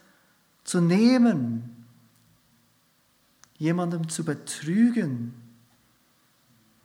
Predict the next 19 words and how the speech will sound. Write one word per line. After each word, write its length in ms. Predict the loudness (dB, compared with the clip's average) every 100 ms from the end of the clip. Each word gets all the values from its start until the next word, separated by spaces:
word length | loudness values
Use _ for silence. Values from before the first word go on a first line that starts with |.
| _ _ _
jemandem 520 | -6 -4 -4 -4 -6 -10 -14
zu 160 | -10
berauben, 680 | -6 -6 -4 -2 -2 -2 -4
das 220 | -6 -8
ihm 140 | -8 -10
eigentlich 680 | -8 -6 -6 -8 -12 -14 -12
gehört. 760 | -10 -8 -8 -8 -14 -20 -20 _ _ _ _ _ _ _ _ _ _ _ _ _ _ _ _ _ _ _ _ _ _ _ _ _ -10
Und 100 | -8
er 60 |
braucht 500 | -6 -2 0 0 -2
das, 180 | -6 -4
um 220 | -6 -6 -12 -20 _ _ -12
zu 140 | -6
beschreiben, 640 | -4 -2 0 0 0 -2
was 180 | -4 -6
passiert, 680 | -6 -6 -4 0 0 0 0
wenn 160 | -2
sich 320 | -2 -4 -6
Ehepartner 840 | -4 -2 -2 -6 -2 -2 -2 -4